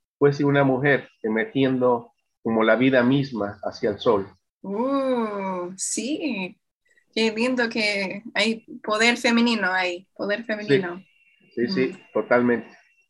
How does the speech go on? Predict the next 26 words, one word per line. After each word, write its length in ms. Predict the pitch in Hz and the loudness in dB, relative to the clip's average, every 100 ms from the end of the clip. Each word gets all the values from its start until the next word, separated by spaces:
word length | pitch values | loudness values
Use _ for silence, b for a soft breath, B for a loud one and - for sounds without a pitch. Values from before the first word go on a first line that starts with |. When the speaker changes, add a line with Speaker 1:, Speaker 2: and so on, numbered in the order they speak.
| _ _ _ _ _ _ _ _ _ _ _ _ _ | _ _ _ _ _ _ _ _ _ _ _ _ _
Speaker 2:
Buenísimo, 440 | 185 185 170 170 | -8 -4 -2 4
Speaker 1:
Y 20 | 156 | 6
bueno, 180 | 147 139 | 6 6
Speaker 2:
gracias. 220 | 139 139 | 4 4
Speaker 1:
desafortunadamente 600 | 139 143 147 147 151 151 | 2 2 4 2 4 4
la 120 | 135 | 4
foto 240 | 135 139 139 | 2 -2 0
no 120 | 139 | -2
está 180 | 135 143 | -2 0
muy 220 | 139 131 | 0 0
completa, 540 | 123 120 139 131 120 - | -2 0 -2 -2 -4 -4
pero 220 | 110 104 | -2 -2
es, 120 | 98 - _ _ _ - | -4 -10 _ _ _ -2
es 120 | 143 | 0
la 120 | 143 | 2
idea 440 | 131 123 123 113 110 | 2 2 2 2 0
de 460 | 101 104 95 92 _ _ _ _ _ - | -4 -4 -4 -8 _ _ _ _ _ -2
el 120 | 120 | 0
origen 280 | 127 147 151 | 2 2 4
de 80 | 131 | 6
la 100 | 123 | 6
vida 220 | 139 135 | 4 2
a 60 | |
través 280 | 127 123 127 | 2 2 2
del 160 | 127 127 | 0 2
agua, 540 | 160 156 143 135 139 | 2 2 -2 -4 -10